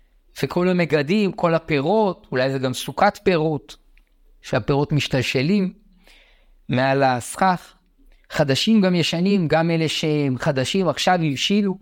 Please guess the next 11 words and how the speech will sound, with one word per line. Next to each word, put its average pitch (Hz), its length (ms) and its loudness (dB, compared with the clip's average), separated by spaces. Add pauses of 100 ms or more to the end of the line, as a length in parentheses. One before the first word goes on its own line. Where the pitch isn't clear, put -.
וגם 139 280 2
ישנים 151 520 0
שכבר - 260 -2
הרבה 135 320 2
זמן 156 340 -2
ונותנים 131 380 -2
ריח 143 200 0
חזק. 170 380 0 (560)
דודי, 131 260 2
צפנתי 139 540 0
לך. 107 220 0